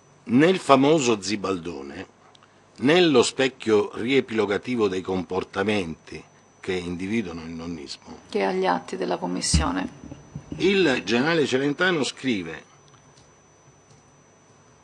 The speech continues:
Speaker 1: che la, all'atto del rifiuto delle tradizioni logiche,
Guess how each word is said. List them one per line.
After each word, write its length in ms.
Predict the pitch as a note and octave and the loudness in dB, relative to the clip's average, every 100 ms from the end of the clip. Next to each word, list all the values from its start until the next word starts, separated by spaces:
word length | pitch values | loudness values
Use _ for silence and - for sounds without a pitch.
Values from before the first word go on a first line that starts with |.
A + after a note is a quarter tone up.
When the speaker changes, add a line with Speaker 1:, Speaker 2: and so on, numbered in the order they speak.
| - _ - _ _ | -20 _ -20 _ _
Speaker 1:
che 180 | B2+ A#2+ | 0 2
la, 320 | C3+ F3 D3 - - - | 4 2 0 -6 -14 -4
all'atto 520 | A#2 C#3 F#3 - C#3+ | 2 4 4 2 4
del 160 | B2 A2+ | 4 4
rifiuto 560 | A#2 - E3+ D#3+ B2+ | 0 -2 -2 0 2
delle 260 | A2+ A2+ A2 | 4 4 4
tradizioni 800 | A#2 A2+ A2 G#2 - D#3+ D3+ A#2+ | 2 2 0 -4 0 2 4 4
logiche, 680 | D3 D3+ A2 F#2+ F2 D2+ | 6 6 4 0 -8 -12